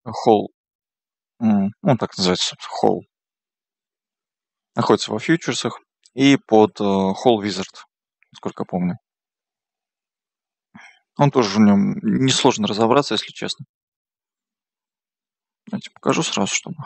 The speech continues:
как я его сделал, данное отверстие. Так, для, так, так, так,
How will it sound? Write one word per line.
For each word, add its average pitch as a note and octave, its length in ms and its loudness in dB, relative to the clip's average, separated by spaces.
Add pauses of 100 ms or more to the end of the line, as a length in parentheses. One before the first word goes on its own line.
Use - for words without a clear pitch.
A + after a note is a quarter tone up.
(1700)
как - 220 -2
я B2+ 120 4
его B2 140 4
сделал, B2 380 4 (720)
данное A2 380 4
отверстие. - 480 0 (260)
Так, - 320 -6 (640)
для, A2 380 2 (340)
так, - 220 -10
так, - 240 -12
так, G3+ 160 -6